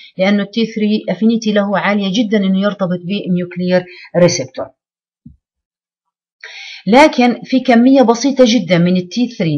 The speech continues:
وبسيط، وكمية بسيطة أيضا من التي فور بتكون موجودة وتنتقل حرة في الجسم، بتكون حرة نشطة بنسميه فري active form، تتحرك، تتحرك في مجرى الدم حرة الحركة دون أن ترتبط بأي بروتينات، وهي الكمية هي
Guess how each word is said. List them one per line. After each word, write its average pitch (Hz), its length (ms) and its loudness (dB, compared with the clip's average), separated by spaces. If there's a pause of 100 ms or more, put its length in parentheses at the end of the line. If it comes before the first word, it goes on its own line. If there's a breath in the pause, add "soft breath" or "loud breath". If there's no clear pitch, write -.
(120)
وبسيط، 165 400 -4
وكمية 214 420 2
بسيطة 208 480 0
أيضا 208 300 0
من 180 220 0
التي 185 460 -4
فور 240 300 2 (360 loud breath)
بتكون 226 480 2
موجودة 214 460 2
وتنتقل 220 600 0
حرة 165 500 2 (240 loud breath)
في 233 240 0
الجسم، 214 440 0
بتكون 220 420 2
حرة 220 300 2
نشطة 208 320 0
بنسميه 196 380 0
فري 240 460 -4
active 202 380 0 (140)
form، 175 280 2 (380 loud breath)
تتحرك، 202 580 2 (260 loud breath)
تتحرك 180 560 0
في 214 240 0
مجرى 220 280 2
الدم 220 260 4
حرة 214 380 0
الحركة 214 460 0
دون 233 200 0
أن 202 140 -2
ترتبط 202 440 -2
بأي 220 480 0
بروتينات، 196 600 -2
وهي 196 240 0
الكمية 214 560 -2
هي 190 320 0